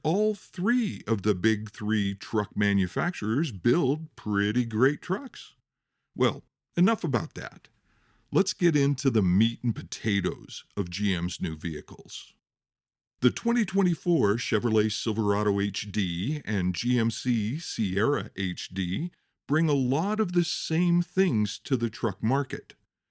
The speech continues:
Just don't tell the G M C owners that their trucks are the same as the Chevrolet versions.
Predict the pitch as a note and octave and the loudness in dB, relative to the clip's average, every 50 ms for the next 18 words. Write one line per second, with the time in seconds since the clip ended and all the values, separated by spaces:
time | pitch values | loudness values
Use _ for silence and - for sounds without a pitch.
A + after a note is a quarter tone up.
0 | _ _ _ - - - G#3+ G#3+ - - G3 F#3 F3+ - - F3+ F3 E3+ E3+ C#3+ | _ _ _ -10 -2 -2 -2 0 2 2 2 2 2 -2 -2 -2 0 0 2 2
1 | C#3+ B2+ - C3 C#3 C#3 C3 C3 B2+ - - D3 C#3+ C3+ B2+ A2 G2+ F#2+ F2+ F2 | 2 0 0 -2 -2 0 0 0 0 -2 -4 -2 0 2 4 4 4 2 2 0
2 | F2 E2+ - - - G#2 F#2+ - - G2 F#2+ F2+ - - - - - - - - | -2 -4 -6 -6 -4 -4 -4 0 0 0 0 0 -4 -6 -6 -6 -6 -6 -8 -8
3 | G2 F#2 F2+ F2 - - - A2 G2 F#2 F#2+ F#2+ F#2 F2+ F2 - - F#2 F2 - | -6 -6 -6 -6 -6 -6 -6 -4 -2 0 0 0 0 -2 -4 -6 -6 -8 -8 -8
4 | - - - - G2 F2 - E2+ C2+ - D#2+ E2+ F#2 G#2 G#2 - - - - - | -8 -12 -8 -6 -6 -6 -6 -6 -8 -6 -6 -6 -8 -8 -10 -12 -16 -16 -18 -18
5 | - - - - - | -18 -18 -18 -18 -20